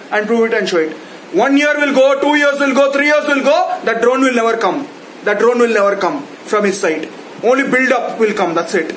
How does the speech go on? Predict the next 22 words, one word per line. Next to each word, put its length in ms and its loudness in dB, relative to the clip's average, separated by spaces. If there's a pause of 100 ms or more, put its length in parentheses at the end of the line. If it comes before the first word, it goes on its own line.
(160)
Only 240 0
build-up 340 2
and 120 0
speeches 360 0
will 160 2
come. 260 -4 (380)
And 340 0
crores 240 4
and 140 -2
crores 220 2
of 140 2
money 220 2
will 160 0
come 160 0
in 80 -2
the 80 2
pocket, 500 -2
that's 200 0
it. 200 -4 (680)
This 140 0
is 140 0
how 380 0